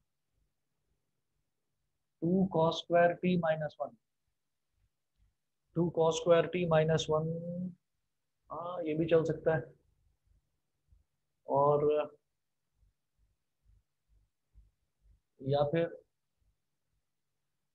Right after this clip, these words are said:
एक होता है वन minus cos टू theta is equal to टू sin square theta,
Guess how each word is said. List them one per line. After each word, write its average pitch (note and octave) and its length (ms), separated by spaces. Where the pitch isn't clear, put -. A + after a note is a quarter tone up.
एक C#3+ 160
होता D3 360
है D#3 120
वन D3 220
minus D3+ 460
cos D3+ 260
टू D#3+ 180
theta C#3 280
is C3 180
equal D#3 440
to E3 160
टू E3 180
sin D3+ 300
square D3+ 340
theta, C#3+ 240